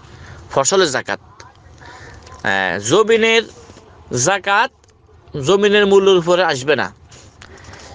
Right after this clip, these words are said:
জমিনের মূল্যের উপর জাকাত কখন আসবে? যদি নাকি কেউ জমিন বি-, যে ক্রয় করছে, এটাকে বিক্রি করার নিয়তে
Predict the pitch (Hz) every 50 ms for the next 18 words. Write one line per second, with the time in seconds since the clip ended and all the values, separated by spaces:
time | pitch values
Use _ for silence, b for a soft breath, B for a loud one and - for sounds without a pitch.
0 | B B - - - 127 165 190 196 208 208 220 220 226 220 208 208 208 208 202
1 | 208 208 190 196 208 185 185 196 185 202 202 - - 196 220 240 240 175 131 107
2 | 110 104 - - - - 135 139 175 180 170 190 185 190 196 185 240 233 214 -
3 | 208 214 233 254 226 196 202 196 185 190 196 208 226 254 247 - - _ _ b
4 | b b b b b b - 143 156 - - 151 143 170 175 175 170 - - 180
5 | 185 185 185 185 190 170 - - 247 269 294 277 202 175 196 190 - 226 220 214
6 | 233 262 - _ _ _ - - - - - - _ - - - - - 147 170
7 | 220 202 - 202 214 202 220 220 247 240 220 202 170 143 127 - - 95